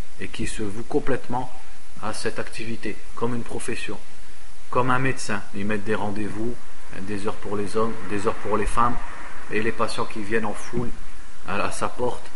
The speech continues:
et cetera, et cetera. Le fait qu'ils vendent ensuite des produits sur lesquels il a lu, ou alors soi-disant il a lu, tout ça, ça, c'est une grande porte de fitna qui a été ouverte. pour la religion et aussi pour les choses,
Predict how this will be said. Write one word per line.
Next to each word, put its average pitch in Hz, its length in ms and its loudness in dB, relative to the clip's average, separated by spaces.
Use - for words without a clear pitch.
et 104 120 0
cetera, 107 400 0
et 104 60 0
cetera. 113 300 0
Le 110 100 0
fait 113 220 0
qu'ils 110 180 0
vendent 110 220 0
ensuite 107 260 0
des 104 100 0
produits 107 440 0
sur 104 200 -2
lesquels 104 320 0
il 104 140 0
a 107 80 0
lu, 120 160 0
ou 95 100 -2
alors 90 200 -2
soi-disant 104 520 0
il 101 160 0
a 101 80 0
lu, 123 180 0
tout 127 120 0
ça, 135 180 0
ça, 113 180 -2
c'est - 180 0
une 101 260 0
grande 120 340 0
porte - 300 0
de 107 180 0
fitna 117 400 0
qui - 160 0
a 107 40 0
été 104 200 0
ouverte. 92 400 0
pour 127 180 0
la 120 100 4
religion 117 520 0
et 110 100 2
aussi 113 220 0
pour 120 220 0
les 117 100 0
choses, 160 360 0